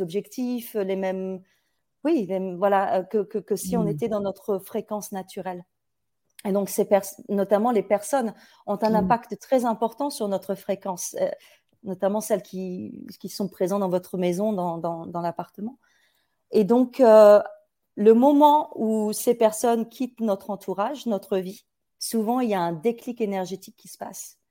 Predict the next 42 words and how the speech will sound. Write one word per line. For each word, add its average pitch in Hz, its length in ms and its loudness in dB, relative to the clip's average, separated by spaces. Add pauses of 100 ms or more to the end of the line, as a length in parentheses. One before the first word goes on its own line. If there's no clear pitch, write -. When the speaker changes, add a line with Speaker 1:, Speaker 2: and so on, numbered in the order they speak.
(340)
Speaker 1:
Et 196 100 0
notre 202 280 0
fréquence 254 480 -4
peut 214 100 0
monter 196 320 -4
d'un 214 240 -6
coup. 185 220 -18 (1080)
Speaker 2:
Mm. 277 200 2
Speaker 1:
Euh, 190 480 0 (180)
mais 214 240 2
quand 269 160 -4
ça 254 220 4
monte, 269 460 0 (420)
quand 226 100 6
la 208 140 8
fré-, 233 220 -4
quand 226 260 -2
notre 254 280 -2
fréquence 226 520 -4
monte, 302 360 -6 (840)
ça 233 220 4
veut 247 140 4
aussi 247 260 0
dire 277 180 -2
que 220 160 0
d'autres 247 380 2
personnes 233 500 -2
éventuellement 208 560 -2
peuvent 202 380 -4 (240)
quitter 208 260 -6
notre 190 260 -8
cercle - 520 -10 (280)
parce 196 200 -6
qu'elles 202 100 -2
ne 196 80 -4
sont 196 200 -10
plus - 180 -8
dans 262 100 -2
la 202 120 0
même 190 180 -4
fréquence 185 420 -12
énergétique. 175 680 -12